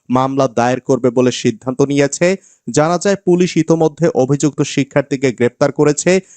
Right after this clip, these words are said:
বিশ্ববিদ্যালয়ের জনসংযোগ দপ্তরের সংবাদ বিজ্ঞপ্তিতে এ তথ্য জানানো হয়। বিজ্ঞপ্তিতে বলা হয়, শনিবার অভিযুক্ত শিক্ষার্থীকে নর্থ সাউথ ইউনিভার্সিটি ক্যাম্পাসে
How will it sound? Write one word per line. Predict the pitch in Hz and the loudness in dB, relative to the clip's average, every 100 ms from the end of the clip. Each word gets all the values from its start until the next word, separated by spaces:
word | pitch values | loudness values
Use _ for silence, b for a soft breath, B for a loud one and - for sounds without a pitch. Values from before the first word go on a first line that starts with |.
| b | b
বিশ্ববিদ্যালয়ের | 113 160 - 185 185 170 190 180 | -2 0 0 0 0 2 2 2
জনসংযোগ | 135 135 156 - 160 151 151 135 | 0 -2 -2 -4 -4 -2 -2 -2
দপ্তরের | 127 - 143 135 | -2 0 0 0
সংবাদ | - 123 123 117 110 | -2 -2 -2 -2 -2
বিজ্ঞপ্তিতে | 127 156 - 139 147 143 | -2 -2 -2 -4 -2 -2
এ | 120 - | -4 -2
তথ্য | 127 - 131 | -2 0 -4
জানানো | 120 156 120 98 104 | 0 -2 -2 -4 -2
হয়। | 117 123 - _ _ _ | 0 -2 -6 _ _ _
বিজ্ঞপ্তিতে | 117 160 156 185 202 185 | -2 0 0 0 -2 0
বলা | 180 180 | 2 2
হয়, | 208 233 | 0 0
শনিবার | - 175 175 175 | 0 0 2 0
অভিযুক্ত | - 139 156 143 135 - | 2 0 0 0 -2 -2
শিক্ষার্থীকে | 143 139 127 147 143 156 196 190 | -4 -4 0 -2 -2 -2 -2 0
নর্থ | 139 135 | 0 -2
সাউথ | - 147 - | -2 -4 -2
ইউনিভার্সিটি | 131 143 151 175 - 175 170 | -2 0 0 -2 0 -2 0
ক্যাম্পাসে | 123 113 113 - 165 | -2 -2 -4 0 -2